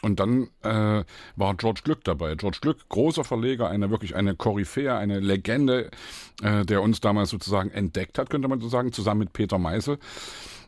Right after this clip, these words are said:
Und die haben die Kassette Annette Humpe gegeben. Und auf der Kassette stand drauf Ostband. Und ich weiß noch genau, als wir Annette, Annette hat, hat uns dann besucht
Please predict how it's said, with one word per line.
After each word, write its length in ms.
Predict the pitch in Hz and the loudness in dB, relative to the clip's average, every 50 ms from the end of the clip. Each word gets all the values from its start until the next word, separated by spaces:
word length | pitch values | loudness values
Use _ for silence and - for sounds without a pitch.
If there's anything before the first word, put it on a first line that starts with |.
| - - | -4 0
Und 240 | 113 113 110 104 - _ _ _ _ _ | 2 2 2 2 0 _ _ _ _ _
die 340 | 170 190 202 208 208 214 202 | -4 -4 -2 -2 0 2 2
haben 460 | 180 139 156 160 160 156 151 160 147 | 2 2 0 0 0 2 2 0 -2
die 100 | 123 123 | -2 -4
Kassette 560 | 113 - 113 95 98 127 139 - 143 143 127 - | -2 -2 -2 0 2 0 0 2 0 0 2 2
Annette 300 | 117 117 113 - 117 104 | 2 0 2 2 2 2
Humpe 240 | 117 113 95 90 | 2 2 2 0
gegeben. 440 | 82 80 76 78 73 71 71 71 67 - - - - - | -2 -2 -2 -2 -2 0 -2 -2 -4 -6 -10 -14 -8 -2
Und 120 | 95 95 | -2 -2
auf 80 | 95 - | 2 2
der 100 | 117 98 | 0 0
Kassette 240 | 104 101 117 123 127 | 2 0 -2 -2 0
stand 260 | - 120 107 95 - | 0 0 0 0 0
drauf 240 | - 110 127 120 - - _ | 0 0 0 0 -4 -10 _
Ostband. 680 | - 95 90 - - - _ - 78 - - - - - - - _ _ - - - | -8 -6 -6 -6 -8 -8 _ -6 -6 -6 -6 -12 -16 -18 -20 -20 _ _ -18 -12 -2
Und 80 | - 92 | 0 2
ich 60 | 92 | 4
weiß 160 | 110 131 127 | 4 2 2
noch 100 | 131 120 | 0 0
genau, 200 | 113 120 143 156 151 | 2 2 2 4 2
als 160 | 135 117 120 | 0 -2 -2
wir 120 | 143 143 | -2 -2
Annette, 300 | 117 113 131 151 165 165 - - - 117 | 0 0 -2 0 -2 -2 -4 -4 -8 -4
Annette 240 | 117 123 135 131 | -2 -2 0 0
hat, 140 | 131 135 - | -2 -4 -2
hat 120 | - 139 123 | -4 -4 -4
uns 120 | 120 - | -2 0
dann 160 | 120 110 98 | 0 0 0
besucht 500 | 92 90 85 127 160 226 - - - - | 0 -2 0 2 2 2 0 -2 -6 -12